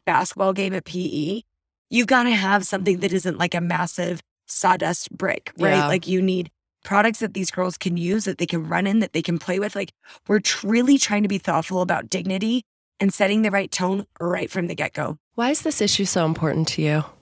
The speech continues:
Speaker 1: It's a rare, uh, very rare and kind of special moment in life when you can see an issue that is so clear and, like you mentioned before,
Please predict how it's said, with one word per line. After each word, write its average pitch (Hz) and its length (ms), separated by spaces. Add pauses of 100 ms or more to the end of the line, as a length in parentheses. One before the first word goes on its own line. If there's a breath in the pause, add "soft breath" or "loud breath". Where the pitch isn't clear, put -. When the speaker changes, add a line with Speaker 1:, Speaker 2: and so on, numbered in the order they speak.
Speaker 1:
It's 302 160
a 240 60
rare, 202 640 (200)
uh, 170 380
very 196 340
rare 185 640
and 180 120
kind 175 180
of 160 80
special 170 760 (520)
moment 180 300
in 180 80
life 180 300
when 185 160
you 180 100
can 170 300
see 226 480
an 220 80
issue 190 520
that 180 140
is 175 140
so 180 540 (160)
clear 185 640
and, 180 200
like 196 220
you 214 100
mentioned 196 320
before, 180 400